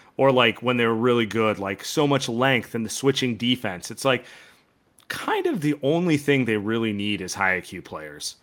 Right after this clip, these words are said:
Kind of the only thing they really need is high I Q players.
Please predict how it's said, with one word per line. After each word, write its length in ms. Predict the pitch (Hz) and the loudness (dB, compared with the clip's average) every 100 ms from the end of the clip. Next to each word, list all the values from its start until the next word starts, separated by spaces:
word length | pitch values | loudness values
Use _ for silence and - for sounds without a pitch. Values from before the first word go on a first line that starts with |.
| - - | -6 -4
Kind 380 | - - 415 | -2 0 2
of 140 | 359 190 | 2 2
the 160 | 147 143 | 2 4
only 340 | 135 170 175 | 2 4 4
thing 300 | 143 143 135 | 4 6 4
they 100 | 113 | 4
really 360 | 107 107 113 113 | 2 2 2 2
need 280 | 101 104 92 | 0 0 -2
is 140 | 90 | -2
high 220 | 101 95 | 2 4
I 40 | 90 | 2
Q 200 | - 87 | -2 -12
players. 560 | - 80 76 73 - | -10 -12 -12 -10 -10